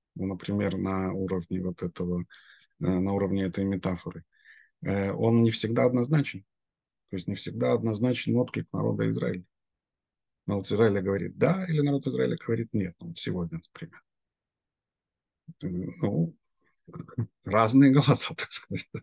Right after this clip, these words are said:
Есть в народе Израиля, кто-то говорит «да», кто-то говорит «нет», но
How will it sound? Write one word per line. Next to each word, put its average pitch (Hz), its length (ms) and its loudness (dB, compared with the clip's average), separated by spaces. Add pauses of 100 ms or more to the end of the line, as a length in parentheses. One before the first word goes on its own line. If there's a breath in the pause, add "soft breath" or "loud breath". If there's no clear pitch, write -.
(600 loud breath)
Есть 98 200 -2
в - 40 -2
народе 87 360 2
Израиля, 98 380 0
кто-то - 360 -4
говорит 170 340 -8 (460 soft breath)
«да», - 280 0
кто-то 87 300 -6
говорит 90 360 0
«нет», 156 300 6
но 92 320 -2